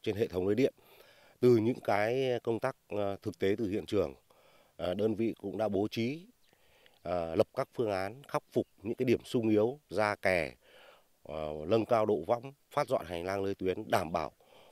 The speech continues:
cung cấp điện. Ờ, những cái giải pháp đó đã được, ờ, thống nhất và từ ban lãnh đạo chỉ đạo xuống các phòng chuyên môn, nghiệp vụ đến đội sản xuất để thực hiện, để đảm bảo cung cấp điện tốt nhất, giảm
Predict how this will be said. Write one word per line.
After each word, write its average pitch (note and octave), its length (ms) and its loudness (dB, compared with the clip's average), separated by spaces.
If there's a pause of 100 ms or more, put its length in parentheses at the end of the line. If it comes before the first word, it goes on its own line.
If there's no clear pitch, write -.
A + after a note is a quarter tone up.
cung A2 120 0
cấp A#2+ 140 0
điện. B2+ 200 4 (720)
Ờ, E2 320 -6
những B2+ 200 -4
cái A#2 200 2
giải A#2 140 0
pháp B2 220 -4
đó F#2+ 220 2
đã A2 160 -6
được, G#2+ 200 2 (280)
ờ, D2 680 -8
thống G#2+ 200 -4
nhất E3 140 2 (140)
và D#2 400 -6
từ F2+ 120 -2
ban G2+ 160 0
lãnh G#2 120 -4
đạo A2+ 180 -4 (260)
chỉ C#2+ 200 -10
đạo F2+ 180 -4
xuống F2 160 -10
các A#2+ 180 -4
phòng E2 280 -4
chuyên G#2+ 160 -2
môn, G#2+ 140 4
nghiệp F2+ 140 -2
vụ G#2+ 180 0 (440)
đến G#2 120 -2
đội B2+ 140 2
sản D2+ 180 -6
xuất C3 180 0 (220)
để D2 140 -10
thực - 220 -10
hiện, D#3 160 8 (300)
để D2+ 180 -4
đảm E2 240 -6
bảo D#2 160 -12
cung G2+ 140 -4
cấp - 240 -6
điện - 200 -2 (600)
tốt D3+ 140 4
nhất, F3 160 2 (140)
giảm F#2 240 0